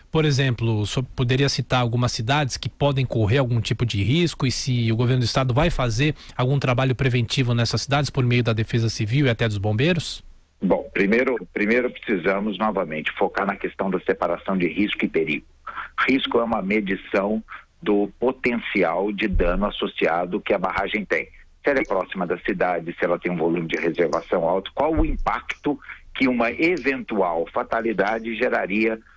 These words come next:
Speaker 2: sobre a, a, a, a população que está, ou a população, ou a região que está abaixo daquela, daquela represa. Então, isso é o risco. E a outra coisa é o perigo que,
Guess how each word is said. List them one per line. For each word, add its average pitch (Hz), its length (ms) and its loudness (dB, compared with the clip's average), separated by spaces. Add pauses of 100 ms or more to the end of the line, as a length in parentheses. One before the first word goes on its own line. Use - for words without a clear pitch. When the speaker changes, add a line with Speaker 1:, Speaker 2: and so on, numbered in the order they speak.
(180)
Speaker 2:
sobre 107 460 0
a, 95 80 0
a, 90 600 -2 (300)
a, 90 60 0
a - 20 -2
população 92 560 -4
que - 80 -10
está, 104 420 -4
ou 95 140 0
a 92 60 0
população, 110 840 -2 (300)
ou 101 160 2
a 90 60 -2
região 110 520 0
que 110 120 -4
está 104 320 -2
abaixo 110 760 -2 (300)
daquela, 95 540 -2
daquela 98 360 0
represa. 90 480 -4
Então, 117 220 0
isso - 180 -2
é - 60 2
o - 60 -2
risco. - 420 -8 (320)
E 120 60 2
a 135 60 2
outra 147 240 -2
coisa 151 220 -2
é - 20 4
o 139 40 2
perigo 127 560 -2
que, 151 240 0